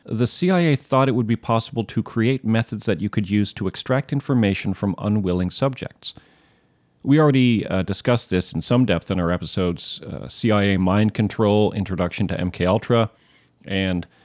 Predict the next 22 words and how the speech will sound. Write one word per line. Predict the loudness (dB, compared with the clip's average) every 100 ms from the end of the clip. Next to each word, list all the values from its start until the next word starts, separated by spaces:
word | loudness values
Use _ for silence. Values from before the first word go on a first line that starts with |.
| _
M | -4 -4
K | 0 0
Ultra | 2 2 2
Was | 2 0
Frank | -2 -2 0
Olson | 0 -2 0
Murdered? | 0 2 0 -6 -20 _ _
And | -6 0 2 2 0 _
Did | -4 0
the | 0 0
F | -2
B | 0
I | 2 2
and | 0 0 0 0
C | 0 0
I | 2
A | 2 0
Accidentally | -4 -8 -4 -2 0 -4
Cause | -2 -4 -4 -6
the |
nineteen | -8 -6 -4 -4
sixties? | -4 -10 -12 -14 -14